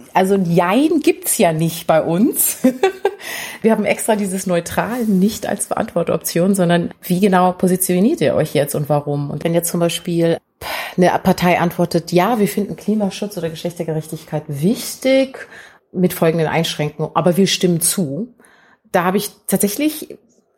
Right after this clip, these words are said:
und ich weiß, es ging vielen anderen, die, äh, da als inhaltliche Expertinnen zu den verschiedenen Themen gearbeitet haben, ähnlich, dass die dann gesagt haben, nee, stopp, das, <laughs> das, das nehmen wir so nicht,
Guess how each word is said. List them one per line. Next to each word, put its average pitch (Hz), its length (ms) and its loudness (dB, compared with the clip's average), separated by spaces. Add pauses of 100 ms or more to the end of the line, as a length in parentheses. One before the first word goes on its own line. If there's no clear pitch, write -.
(160)
und 220 200 -2
ich - 100 -4
weiß, 196 200 2
es 185 120 0
ging 196 180 0
vielen 196 240 2
anderen, 208 440 2
die, 202 300 -4
äh, 190 280 0
da 185 540 2
als - 340 -2
inhaltliche 185 520 0
Expertinnen 180 580 0
zu 185 100 0
den 170 160 0
verschiedenen 170 420 -2
Themen 170 200 -2
gearbeitet 156 420 -2
haben, 151 320 -4 (100)
ähnlich, 185 580 4
dass - 180 -4
die 170 100 -4
dann 185 160 2
gesagt 175 260 -2
haben, 165 140 -2
nee, 147 140 0
stopp, - 360 -2 (440)
das, 233 240 2 (260)
<laughs> - 300 -6
das, 311 320 0
das 330 200 2
nehmen 294 280 6
wir 285 160 6
so 233 100 4
nicht, 254 480 2